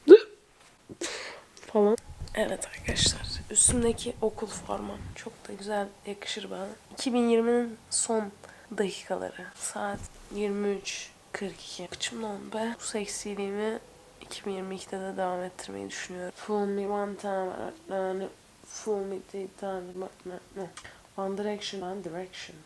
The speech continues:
One Direction şarkısı açmak istiyor. Fool me one time, but bam, bam, bam. Heh.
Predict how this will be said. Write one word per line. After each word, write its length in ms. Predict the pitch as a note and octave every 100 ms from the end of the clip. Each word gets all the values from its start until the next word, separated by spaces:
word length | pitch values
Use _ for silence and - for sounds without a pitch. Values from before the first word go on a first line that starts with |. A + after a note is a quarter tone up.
| -
One 300 | F#3+ A3 A3
Direction 920 | F#3 G3 G#3+ F3 E3 F3 B3 - - F#3+
şarkısı 480 | F3 F#3 F3 - G#3
açmak 320 | - E3+ D#3+
istiyor. 500 | - - E3+ E3 E3+ - - - -
Fool 280 | - F#3 F#3
me 200 | F3 F3+
one 220 | F3+ F#3 -
time, 300 | - F#3+ F3+ F3 -
but 240 | - -
bam, 280 | F#3+ F3 F3
bam, 140 | E3 D#3+ G3
bam. 100 | F3 - - - - - - - - - - - - - - - - - - - - - - F3+ - - - - - -
Heh. 80 | -